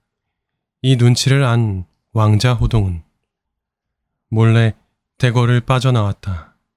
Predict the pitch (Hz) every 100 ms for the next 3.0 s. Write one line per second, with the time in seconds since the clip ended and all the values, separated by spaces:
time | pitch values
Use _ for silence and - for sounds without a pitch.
0 | _ _ _ _ _ _ _ _ _ _
1 | _ _ _ _ 131 120 117 113 - _
2 | _ - 123 123 127 123 131 117 123 107